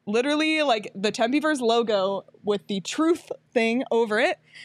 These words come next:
And it's just going through a bunch of facts and myth-busting one by one. Um, so if you wanna check it out, Tempe Truth First dot com. But I did think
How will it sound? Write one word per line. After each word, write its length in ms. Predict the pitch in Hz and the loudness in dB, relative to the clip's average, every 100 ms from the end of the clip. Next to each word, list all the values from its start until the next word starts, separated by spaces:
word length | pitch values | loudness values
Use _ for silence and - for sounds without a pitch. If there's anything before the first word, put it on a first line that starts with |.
| - - _ | -20 -20 _
And 560 | 226 220 220 220 226 214 | 0 2 2 2 2 0
it's 160 | 208 | -2
just 320 | - 233 233 | -2 -2 -2
going 340 | 208 208 240 254 | -2 0 2 0
through 320 | - 226 240 | -2 0 2
a 60 | 220 | 2
bunch 280 | 202 233 | 0 0
of 80 | 262 | -2
facts 440 | - 196 214 - - | 0 2 2 -2 -4
and 520 | 202 196 196 190 196 | -2 -2 -4 -2 0
myth-busting 920 | 220 262 233 233 - 220 220 226 202 | 0 0 -2 -2 0 -2 0 -2 -2
one 220 | 190 208 240 | 2 2 2
by 160 | 247 | 2
one. 360 | 233 214 220 349 - _ - - _ | 2 2 2 -2 -8 _ -20 -20 _
Um, 260 | 208 208 214 | 2 2 0
so 80 | 220 | -2
if 80 | |
you 100 | 196 | 0
wanna 260 | 196 214 214 | 2 2 0
check 260 | - 220 220 | 0 0 2
it 60 | |
out, 200 | 208 226 | 2 0
Tempe 320 | - 214 226 233 | 0 0 2 0
Truth 260 | - 220 | -2 -4
First 360 | - 196 208 - | -2 -2 -4 -2
dot 240 | 208 185 | 0 0
com. 340 | - 196 185 196 | 0 0 2 2
But 120 | 190 | 2
I 140 | 180 | 2
did 320 | 185 208 190 | 2 0 0
think 380 | 196 190 185 - | -4 -6 -8 -14